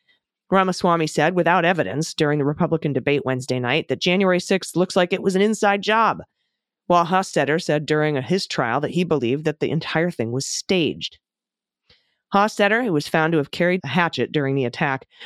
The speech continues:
brought up Ramaswamy's debate comments at his sentencing hearing on Thursday. Quote, "These conspiracy theories are no longer fringe," he said, noting Ramaswamy's comments specifically.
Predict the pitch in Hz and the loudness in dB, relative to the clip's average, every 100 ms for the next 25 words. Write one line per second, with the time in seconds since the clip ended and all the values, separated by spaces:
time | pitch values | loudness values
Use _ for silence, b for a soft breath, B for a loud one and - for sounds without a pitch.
0 | B - 180 214 233 165 170 - 156 170 | B 2 4 4 2 2 2 0 0 0
1 | - 151 147 147 165 151 147 - 147 113 | -2 0 0 0 -2 0 -2 0 -2 -2
2 | 107 160 - b b b 180 185 - 190 | 0 -2 -4 b b b 0 0 2 0
3 | 185 175 156 156 143 135 127 - 156 147 | 0 -2 -2 0 0 0 -2 -2 0 0
4 | - - - _ _ _ _ _ _ _ | -2 -6 -6 _ _ _ _ _ _ _
5 | _ _ - 185 165 190 196 175 - 185 | _ _ -2 2 4 2 2 0 0 2
6 | 170 151 156 143 135 139 151 156 151 117 | 2 0 0 0 0 2 2 2 0 -4
7 | - 156 151 135 120 - 117 - 131 143 | -2 2 2 0 -6 -4 -4 -2 0 0
8 | 151 b b b b - 165 143 139 135 | -4 b b b b -2 2 2 2 0
9 | 135 131 139 131 120 - - 139 123 120 | 0 -2 -2 -2 -2 -4 -2 0 -2 -4
10 | - - - 123 - 156 139 - 90 135 | -8 -10 -6 -4 -4 -4 -6 -4 -4 -4